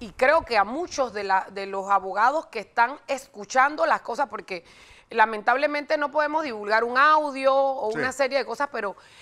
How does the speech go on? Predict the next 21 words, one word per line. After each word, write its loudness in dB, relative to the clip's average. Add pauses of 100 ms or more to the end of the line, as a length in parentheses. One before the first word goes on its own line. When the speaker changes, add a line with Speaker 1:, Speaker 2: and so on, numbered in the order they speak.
(100)
Speaker 1:
ey, -4
con 0
los -6
detalles 0
que -2
hay, 2 (240)
no -2
pareciera 2
que -6
una -2
persona 0
con -4
cerebro 4
haya 2
creado 2
un -8
caso 2
para 6
dejar 0
preso, 0
eh, -2